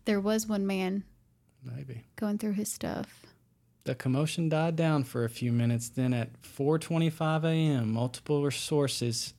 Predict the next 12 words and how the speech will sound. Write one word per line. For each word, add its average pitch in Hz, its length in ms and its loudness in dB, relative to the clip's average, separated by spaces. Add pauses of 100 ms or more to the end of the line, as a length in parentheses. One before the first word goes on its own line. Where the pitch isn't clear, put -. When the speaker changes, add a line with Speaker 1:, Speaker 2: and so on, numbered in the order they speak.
(120)
Speaker 2:
including 147 520 2
Hyman, 151 500 2
said 127 280 0
they 123 120 2
heard 120 200 2
a 117 100 2
horrific 127 560 0
thud 117 540 2 (500)
coming 120 300 0
from 110 180 0
the 110 80 0
balcony. 98 600 -4